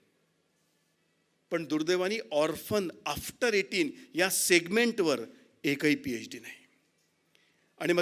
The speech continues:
त्या दिवशी आम्ही निर्णय केला की तर्पण फाउंडेशन आता अनाथ या विषयामध्ये रिसर्चमध्ये पाऊल ठेवते आहे.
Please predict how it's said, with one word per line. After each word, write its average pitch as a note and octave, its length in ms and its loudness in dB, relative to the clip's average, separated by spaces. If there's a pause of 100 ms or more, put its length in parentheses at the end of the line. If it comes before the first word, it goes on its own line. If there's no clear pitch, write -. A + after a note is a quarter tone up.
त्या F3+ 120 10
दिवशी A3+ 260 4
आम्ही F#3+ 200 6
निर्णय D#3+ 280 2
केला E3 280 2 (600)
की F3+ 60 -6 (100)
तर्पण F#3+ 360 4
फाउंडेशन F3+ 500 0
आता E3 160 -2 (120)
अनाथ G#3 360 0
या G3+ 80 6
विषयामध्ये E3 600 2
रिसर्चमध्ये E3 920 2
पाऊल C3 320 -2
ठेवते A#2+ 380 -2
आहे. G#3+ 100 4